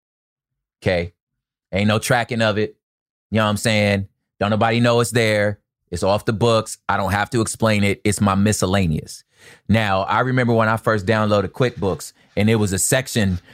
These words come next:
'cause I was trying to do my own papers, you know, 'cause I ain't know how to, like, I couldn't afford having nobody else to do my taxes and stuff like that, right? When I first started being propaganda, uh, professionally. And it was a, there was a line item there called miscellaneous.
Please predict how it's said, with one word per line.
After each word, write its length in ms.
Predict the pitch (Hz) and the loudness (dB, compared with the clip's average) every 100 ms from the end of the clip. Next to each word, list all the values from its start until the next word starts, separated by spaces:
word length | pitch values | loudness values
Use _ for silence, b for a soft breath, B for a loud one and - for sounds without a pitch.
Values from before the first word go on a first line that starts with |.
| - | -2
'cause 140 | 120 | 0
I 100 | 127 | 2
was 80 | 120 | 2
trying 160 | 139 | 0
to 60 | 113 | 0
do 120 | 123 | 2
my 120 | 117 | 4
own 180 | 120 113 | 4 2
papers, 480 | 117 123 - - - - | 2 0 -2 -10 -14 -4
you 100 | 123 | 0
know, 160 | 113 104 | 2 2
'cause 240 | 120 98 - | 0 0 2
I 140 | 110 | 2
ain't 160 | 110 104 | 4 4
know 160 | 104 | 4
how 140 | 104 95 | 4 2
to, 100 | 95 | 2
like, 180 | 92 | 2
I 100 | 90 | 0
couldn't 180 | 98 110 | 0 0
afford 320 | 92 110 98 | 0 2 2
having 200 | 92 90 | 2 2
nobody 340 | 92 90 90 90 | 0 0 2 2
else 140 | 90 | 0
to 60 | - | -2
do 140 | 82 | -4
my 120 | 87 76 | -2 -2
taxes 340 | 95 85 71 | -2 -2 -6
and 100 | 82 | -4
stuff 100 | 76 | -4
like 160 | 78 78 | -4 -4
that, 200 | 76 B B B | -6 B B B
right? 180 | 85 82 | -2 -2
When 100 | 90 | -2
I 60 | 85 | -2
first 240 | 98 87 | -2 -2
started 240 | 87 80 | -2 -2
being 240 | 78 82 78 | -2 -4 -4
propaganda, 760 | - 82 82 82 80 85 80 - | -2 -2 -2 -2 -2 -2 -6 -6
uh, 360 | 90 78 65 60 - | -4 -2 -2 -4 -8
professionally. 720 | - 147 104 90 76 69 - _ _ _ - | -8 -2 -2 -2 -4 -6 -8 _ _ _ -2
And 120 | 120 | 2
it 60 | |
was 160 | 156 135 | 2 0
a, 140 | 117 - | -2 0
there 160 | 151 | 2
was 140 | 165 135 | 2 2
a 60 | |
line 300 | 127 160 165 | 2 2 2
item 240 | 151 135 131 | 2 2 2
there 140 | 131 | 0
called 300 | 120 123 110 | 2 2 2
miscellaneous. 880 | 120 143 113 127 147 104 69 - - | 2 0 2 2 2 -2 -6 -12 -18